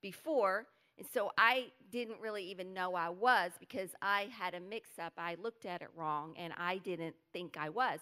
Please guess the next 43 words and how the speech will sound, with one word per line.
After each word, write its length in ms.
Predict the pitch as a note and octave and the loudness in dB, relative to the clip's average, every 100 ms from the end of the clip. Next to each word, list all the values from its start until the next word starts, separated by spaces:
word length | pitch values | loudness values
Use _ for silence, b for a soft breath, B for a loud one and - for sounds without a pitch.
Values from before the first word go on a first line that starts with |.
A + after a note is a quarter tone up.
| - | -6
So 240 | F#3+ E3+ E3 b b b b b | -6 -6 -8 b b b b b
I 240 | G3 A#3+ | 8 8
found 420 | - F#3+ F#3 F3 - | 4 -2 -2 -2 0
out 500 | B3 B3 G3 E3+ F3 - - - | 6 6 6 4 0 -10 -20 -8
just, 320 | G3+ - G#3+ | -8 -6 -2
like, 220 | F#3+ - | -2 -2
forty-five 560 | - G#3+ G3+ - F#3 F3 | -6 -4 -4 -4 -4 -4
minutes 240 | F3+ E3+ | -8 -10
before 280 | F#3+ - E3 | -16 -12 -10
we 120 | F3 | -8
started 460 | - B3+ B3+ G#3 F3+ | -4 2 2 2 -2
that 120 | - | 2
I 100 | F3 | 2
was 160 | D#3+ - | 2 -2
prayer 300 | - B3+ A#3+ | -8 -4 -4
leader. 340 | F#3+ E3 C#3 G3 _ b b b b b b b | -4 -8 -10 -14 _ b b b b b b b
So 80 | B3 | 2
I 80 | A#3 | 2
was 80 | G3 | 2
like, 220 | G#3 - | -4 -4
"Oh, 460 | G#3+ B3 A#3 G#3 G3 - A3 | -4 -2 -4 -6 -10 -10 -4
okay." 960 | C4+ - A4+ D#5 C#5+ A#4 A4+ - D#4 D4 | -4 -2 2 6 6 6 4 0 -10 -12
<laughs> 20 | B B B B B | B B B B B
But 220 | A3 G#3+ | 4 4
you 140 | A3+ | 0
know 120 | A3+ G#3+ | 0 4
what? 220 | A3+ A#3 | 4 4
I 80 | G#3+ | 2
had 220 | G3+ G3 | 0 -2
Kim 220 | - A3 A3 | -4 -6 -4
Church 360 | - G3 F#3 | 0 0 0
and 140 | G3 F#3 | -6 0
Justin 360 | F3+ - F#3 | -2 -2 -10
Collins, 480 | - E3+ E3 D#3 D#3+ - | 0 2 2 0 -6 -8
so 180 | - - | -8 -6
I 120 | - | -8
was 100 | - - | -10 -8
like, 260 | - - - | -8 -8 -10
"I'm 180 | - - | -12 -12
good," 220 | - - - | -14 -14 -14
you 120 | - | -10
know? 200 | F3+ G3+ A3 _ B B B B B | -6 -6 -8 _ B B B B B
So, 440 | - D4 C4+ B3+ | -2 4 6 4